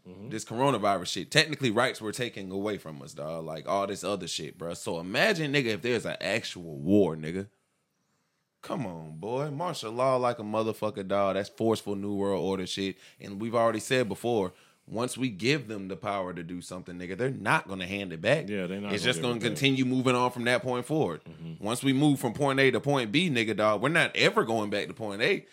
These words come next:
Speaker 2: It's just C, D, E, F, G after that.
Speaker 1: Yeah.
Speaker 2: Like, straight up, bro. So, like, dog, like, this shit's
Speaker 1: With the,
Speaker 2: designed.
Speaker 1: with the Ukraine thing is, like, there's always been this, Ukraine's been kind of the buffer between Eastern Europe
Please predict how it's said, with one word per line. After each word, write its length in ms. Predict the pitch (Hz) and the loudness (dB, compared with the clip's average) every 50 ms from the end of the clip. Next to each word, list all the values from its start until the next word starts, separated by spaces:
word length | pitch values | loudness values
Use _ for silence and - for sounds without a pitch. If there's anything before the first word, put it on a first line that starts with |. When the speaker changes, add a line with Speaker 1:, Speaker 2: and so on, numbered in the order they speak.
| - - - | -10 -4 -4
Speaker 2:
It's 140 | 120 120 | -4 -2
just 260 | 113 123 110 - - - | -2 -2 -2 -2 -4 -4
C, 220 | 139 139 135 127 | -2 -2 -2 -2
D, 520 | 117 123 127 131 127 120 95 123 131 123 90 | -2 -2 -2 -2 -2 -2 -2 -2 -2 0 4
E, 40 | 117 | 4
F, 160 | 127 123 107 | 4 4 2
G 300 | 104 117 151 170 147 101 | 0 0 2 2 2 2
after 200 | 92 - - 87 | 0 -2 -4 -6
that. 260 | 80 76 62 - - _ _ _ _ _ _ _ _ _ _ _ _ _ _ _ _ _ _ _ _ _ _ _ _ _ _ _ - | -6 -6 -8 -10 -14 _ _ _ _ _ _ _ _ _ _ _ _ _ _ _ _ _ _ _ _ _ _ _ _ _ _ _ -10
Speaker 1:
Yeah. 180 | 80 80 76 76 - - | -10 -10 -10 -10 -12 -10
Speaker 2:
Like, 220 | 87 85 82 80 | -8 -8 -4 -4
straight 260 | - - 123 131 156 | 0 2 4 4 4
up, 180 | 180 214 196 - | 4 2 0 2
bro. 240 | - - 190 214 - _ _ _ _ _ _ _ _ _ | 2 2 0 0 -6 _ _ _ _ _ _ _ _ _
So, 180 | - - - 78 | -20 -14 -10 -8
like, 240 | 92 92 90 87 87 | -6 -6 -6 -4 0
dog, 300 | 95 107 120 131 131 117 | 2 4 4 4 4 2
like, 240 | 101 95 87 82 | 0 0 0 -2
this 140 | 80 104 - | -4 -2 -2
shit's 220 | - - 113 120 - | 0 0 -2 -2 -2
Speaker 1:
With 100 | 175 - | -4 -2
the, 60 | 95 | -2
Speaker 2:
designed. 200 | 85 87 98 - | -4 -2 -2 -2
Speaker 1:
with 140 | 160 156 143 | -2 -2 -2
the 120 | 160 147 | -4 -6
Ukraine 560 | 147 151 139 131 - 156 160 165 165 170 170 | -6 -6 -8 -8 -8 -10 -8 -8 -8 -8 -10
thing 280 | - 170 175 175 170 165 | -10 -10 -10 -8 -8 -6
is, 200 | 139 127 113 123 | -8 -8 -6 -4
like, 200 | 120 110 104 95 | -4 -4 -4 -4
there's 200 | 127 127 123 120 | -4 -4 -2 -2
always 400 | 127 127 131 123 120 117 110 101 | -2 -2 -2 -2 -2 -4 -4 -6
been 280 | 95 117 110 107 104 | -6 -8 -8 -6 -6
this, 420 | 104 104 101 98 92 - - - - _ _ | -6 -6 -6 -8 -8 -10 -14 -18 -20 _ _
Ukraine's 500 | - 107 113 107 - 131 139 147 147 120 | -10 -10 -8 -6 -4 -4 -4 -4 -4 -6
been 200 | 113 127 120 113 | -6 -6 -6 -6
kind 200 | 101 113 113 110 | -6 -8 -8 -8
of 100 | 104 92 | -8 -8
the 80 | 87 85 | -8 -8
buffer 400 | 76 80 92 98 95 - 101 90 | -8 -6 -8 -8 -8 -8 -10 -10
between 720 | 80 85 78 - - 95 90 87 87 85 82 80 76 76 _ _ _ _ _ _ _ _ _ _ _ _ _ _ _ _ _ _ _ _ - | -10 -10 -12 -12 -12 -12 -10 -10 -10 -10 -12 -12 -16 -18 _ _ _ _ _ _ _ _ _ _ _ _ _ _ _ _ _ _ _ _ -8
Eastern 420 | 101 104 101 - - 107 95 92 | -6 -6 -6 -6 -8 -8 -8 -6
Europe 560 | 90 92 95 98 95 95 92 92 90 85 - | -6 -4 -4 -4 -2 -2 -4 -4 -6 -10 -16